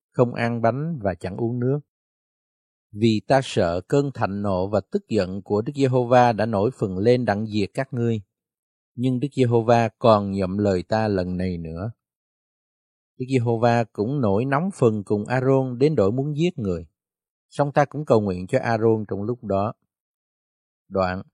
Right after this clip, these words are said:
ta lấy vật tội lỗi của các ngươi, tức là con bò con mà các ngươi đã làm, đem đốt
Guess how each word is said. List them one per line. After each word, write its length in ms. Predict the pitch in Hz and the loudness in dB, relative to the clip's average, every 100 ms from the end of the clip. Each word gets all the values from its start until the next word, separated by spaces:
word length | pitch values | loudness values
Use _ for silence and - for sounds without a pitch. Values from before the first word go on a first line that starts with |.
| _ _ _ _ | _ _ _ _
ta 120 | 135 | 2
lấy 140 | 151 | 4
vật 200 | 185 123 - | 4 2 0
tội 220 | 107 101 | 0 0
lỗi 220 | 101 98 117 | 2 2 0
của 160 | 117 | -4
các 200 | 113 147 | -2 -2
ngươi, 240 | 139 131 127 | 0 0 0
tức 200 | - 180 | -4 -4
là 80 | |
con 220 | 113 143 135 | -2 -2 2
bò 140 | 107 | 2
con 340 | - 139 139 | 4 2 2
mà 60 | 110 | 0
các 160 | - 147 | -2 -2
ngươi 180 | 135 | -2
đã 160 | 110 107 | 0 0
làm, 360 | 120 107 90 85 _ _ _ | 0 0 -2 -6 _ _ _
đem 260 | 110 110 | -2 0
đốt 180 | 107 147 | 4 4